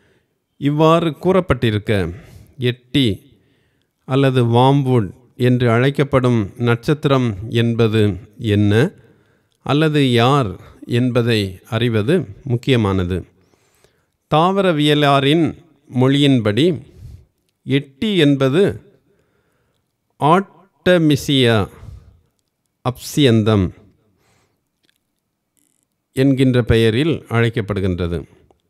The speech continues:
இது வெள்ளி, பட்டு போன்ற முடிகள் கொண்ட இலைகள் மற்றும் தொங்கும் மஞ்சள் பூக்கள் கொண்ட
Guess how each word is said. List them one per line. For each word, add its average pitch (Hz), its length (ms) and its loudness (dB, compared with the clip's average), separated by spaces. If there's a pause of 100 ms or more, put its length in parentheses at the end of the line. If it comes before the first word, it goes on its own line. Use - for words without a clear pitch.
(140)
இது 120 420 -4 (520)
வெள்ளி, 120 840 -2
பட்டு 151 540 -4 (420)
போன்ற 143 400 2
முடிகள் 160 460 2
கொண்ட 107 460 0 (600)
இலைகள் 160 640 0
மற்றும் 131 600 0 (300)
தொங்கும் 139 680 2
மஞ்சள் 143 540 2
பூக்கள் 127 440 -4
கொண்ட 110 460 -2